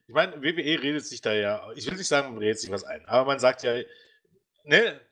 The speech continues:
das finde ich ja halt immer <laughs> so ganz interessant, wie sie auch die Leute widersprechen, auch viele Fans widersprechen, die das Ganze verteidigen, ne? Die, die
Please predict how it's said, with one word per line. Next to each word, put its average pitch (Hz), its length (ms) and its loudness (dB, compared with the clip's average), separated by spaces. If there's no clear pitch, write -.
das 135 140 -6
finde 202 140 -6
ich 170 60 -6
ja 170 100 4
halt 160 140 0
immer 156 240 -4
<laughs> - 380 -12
so 135 100 -4
ganz 131 220 0
interessant, 113 420 -2
wie 127 80 -4
sie 143 220 -8
auch 135 100 2
die - 120 -8
Leute 143 260 4
widersprechen, 143 480 -6
auch 107 120 -8
viele 165 220 -6
Fans - 240 -2
widersprechen, 98 480 -6
die 101 100 -8
das 104 140 -6
Ganze 113 220 -4
verteidigen, 110 500 0
ne? 139 240 0
Die, 127 340 2
die 120 480 -12